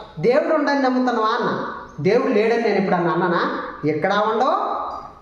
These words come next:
ఆ ప్రపంచానికి ఆదరణ కూడా ఉండవు. నేను నమ్ముతున్నా, నా దేవుడు అంతటా ఉండవు, సర్వవ్యాపి. ఓకే బ్రదర్, బాగా చెప్పారు మీరు. నేను ఏదన్నా అడిగితే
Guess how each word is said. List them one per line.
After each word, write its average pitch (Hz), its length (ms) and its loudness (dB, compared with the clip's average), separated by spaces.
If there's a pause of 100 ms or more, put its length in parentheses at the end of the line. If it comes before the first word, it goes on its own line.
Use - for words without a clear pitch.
(120)
ఆ 180 240 0
ప్రపంచానికి 254 640 0
ఆదరణ 247 760 0
కూడా 277 160 2
ఉండవు. 254 400 0
నేను 190 140 0
నమ్ముతున్నా, 247 640 0
నా 165 120 0
దేవుడు 220 300 2
అంతటా 240 480 -2
ఉండవు, 202 280 -2
సర్వవ్యాపి. 220 720 0 (640)
ఓకే 247 280 2
బ్రదర్, 156 640 0
బాగా 185 240 0
చెప్పారు 180 300 0
మీరు. 147 280 0 (360)
నేను 214 260 4
ఏదన్నా 214 260 2
అడిగితే 254 380 0